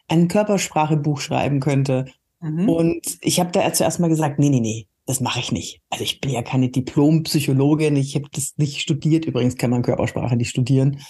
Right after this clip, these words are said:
Speaker 2: Okay.
Speaker 1: Äh, aber dazu können wir vielleicht später noch. Ähm, und dann haben die so lange an mir rumge-, ge-, ge-, gegraben, so, „Nein, aber wir haben doch was von dir gelesen, du schreibst so schön R T L-ig, schreib doch was für uns.“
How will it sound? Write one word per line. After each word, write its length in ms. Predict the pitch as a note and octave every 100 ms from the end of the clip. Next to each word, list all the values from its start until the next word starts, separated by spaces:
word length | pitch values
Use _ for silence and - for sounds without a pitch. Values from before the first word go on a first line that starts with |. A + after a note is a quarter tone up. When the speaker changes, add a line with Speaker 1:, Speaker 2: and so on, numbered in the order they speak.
| - _ -
Speaker 2:
Okay. 360 | F#3 - G#3+ A#3
Speaker 1:
Äh, 160 | C3+ -
aber 160 | D3+
dazu 200 | C#3+ C#3+
können 140 | C#3 D3
wir 220 | C3 C#3
vielleicht 200 | C3+ C3
später 260 | C3+ B2+ B2+
noch. 160 | C3 C3+ - - _
Ähm, 500 | D#3+ D#3+ D#3+ D#3 D#3 _ _
und 460 | E3+ E3+ D#3+ D#3+ D#3+
dann 180 | D#3
haben 240 | D#3 E3+ E3
die 200 | F3+ F3+
so 200 | D#3 G#3
lange 300 | D#3 G2+ F#3+
an 120 | E3+
mir 120 | E3
rumge-, 760 | D#3+ G#3+ A3 F#3+ E3+ D#3+ D3+ D#3
ge-, 320 | - D#3+ D#3 - -
ge-, 380 | D#3+ D#3+ E3+
gegraben, 760 | D#3+ E3+ D3+ D3+ G3 F3+ D#3+ F3
so, 140 | E3+
„Nein, 640 | E3+ F3+ A3 A3+ A3+ A3 G#3+
aber 220 | F3+ F3+ F3 - -
wir 160 | - D#3
haben 140 | F3
doch 120 | G3+ F#3+
was 200 | F3+ -
von 160 | F#3
dir 160 | E3+ D#3+
gelesen, 920 | D#3+ E3+ A3+ A#3+ A#3 G#3 G#3+ G#3 G3
du 100 | E3
schreibst 520 | E3 - G3 G3+ -
so 100 | -
schön 440 | F3 - - F#3+ F#3
R 220 | C3 E3+
T 220 | E3+ E3
L-ig, 580 | E3 G#3 B3+ B3 A3+ - - -
schreib 400 | - - E3+ -
doch 200 | F3+ D#3
was 180 | D#3 -
für 140 | -
uns.“ 380 | D#3 C3+ C3 -